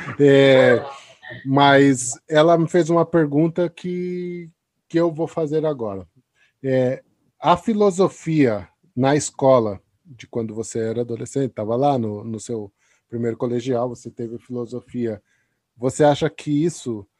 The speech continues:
te influenciou? Isso influencia a, as crianças, aos jovens a ler, a, a tentar escrever? Ou aquilo foi um, ou, ou, ou essa,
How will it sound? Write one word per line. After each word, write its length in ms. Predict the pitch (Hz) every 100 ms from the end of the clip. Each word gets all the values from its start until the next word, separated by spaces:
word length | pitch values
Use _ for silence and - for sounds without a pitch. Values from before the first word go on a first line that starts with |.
| _ _ _
te 160 | - 151
influenciou? 880 | 147 - 135 127 127 131 143 135 _ -
Isso 340 | 147 151 147
influencia 1040 | 135 - 143 131 120 - - 156 156 147 - _ _ _
a, 440 | 120 117 120 -
as 140 | 123 -
crianças, 640 | - 120 120 139 - 113
aos 180 | 117 110
jovens 520 | 113 135 127 120 107
a 100 | 117
ler, 560 | 107 107 135 143 131 120
a, 400 | 113 110 107 101 _ _
a 200 | 120 117
tentar 520 | 120 131 120 113 123 120
escrever? 800 | 117 127 117 107 135 147 156 -
Ou 520 | 131 135 135 139 139 131 _ _ _
aquilo 480 | 135 131 170 175 180
foi 460 | 151 180 175 170 175
um, 400 | 175 175 175 165 _ _ -
ou, 340 | 160 180 - -
ou, 280 | 180 190 - -
ou 180 | 175 185
essa, 520 | 202 - 247 220 -